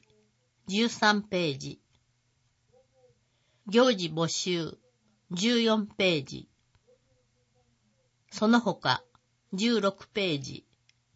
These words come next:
市民相談。四月一日から五月十日。十七ページ。文化ガイド。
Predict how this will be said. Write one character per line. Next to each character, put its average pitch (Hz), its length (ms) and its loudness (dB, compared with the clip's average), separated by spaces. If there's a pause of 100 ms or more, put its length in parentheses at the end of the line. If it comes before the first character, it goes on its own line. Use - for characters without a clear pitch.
(1400)
市 - 180 0
民 262 240 4
相 202 320 0
談。 139 320 -8 (320)
四 - 200 -2
月 240 280 0 (160)
一 208 180 -4
日 - 220 -4
か 143 140 -4
ら 151 280 -6
五 185 160 2
月 220 300 0
十 165 340 -2
日。 151 260 -4 (520)
十 220 240 0
七 220 300 4
ペ 185 300 -2
ー 143 100 -6
ジ。 151 200 -16 (1700)
文 233 240 2
化 247 160 4
ガ 202 160 4
イ 156 120 0
ド。 143 280 -8